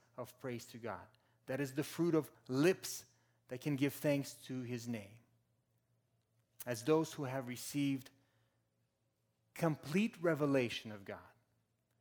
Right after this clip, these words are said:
at least intellectually, we have the greatest clarity of our God. Let us meditate on it. Let us understand. Let us study our Lord.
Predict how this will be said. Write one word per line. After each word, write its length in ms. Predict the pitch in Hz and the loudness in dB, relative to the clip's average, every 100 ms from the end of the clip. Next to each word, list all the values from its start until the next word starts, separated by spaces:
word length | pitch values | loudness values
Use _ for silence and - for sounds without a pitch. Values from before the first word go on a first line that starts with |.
| _ _ _ _ _ _ - | _ _ _ _ _ _ -6
at 160 | 139 175 | -6 -2
least 320 | 196 - - | -2 0 -2
intellectually, 640 | 156 147 156 156 - 127 | -2 2 4 4 0 -2
we 200 | 123 139 | 0 0
have 200 | 135 131 | -2 -4
the 80 | 123 | -6
greatest 720 | 113 120 131 160 175 156 - - _ - | -8 -4 2 2 2 0 -4 -14 _ -16
clarity 640 | - 135 143 120 110 117 - | -6 -2 0 -2 -4 -8 -10
of 180 | 131 123 | -10 -8
our 220 | 131 127 | -6 -6
God. 260 | 117 113 101 - _ _ _ _ _ _ _ _ _ _ _ _ _ _ - | -6 -10 -12 -18 _ _ _ _ _ _ _ _ _ _ _ _ _ _ -2
Let 320 | 123 170 214 | 4 8 8
us 260 | 202 - | 4 0
meditate 640 | 151 156 190 220 208 135 110 | 2 8 10 10 6 0 -2
on 120 | 107 | -6
it. 160 | 110 139 | -6 4
Let 220 | 175 226 | 6 6
us 160 | 220 208 | 4 0
understand. 500 | 196 190 - 175 170 | 0 -2 0 4 6
Let 100 | 202 | 6
us 100 | - | 4
study 540 | - - 214 233 190 | 2 4 6 6 4
our 180 | 147 127 | 4 2
Lord. 380 | 113 95 110 | 0 -4 -10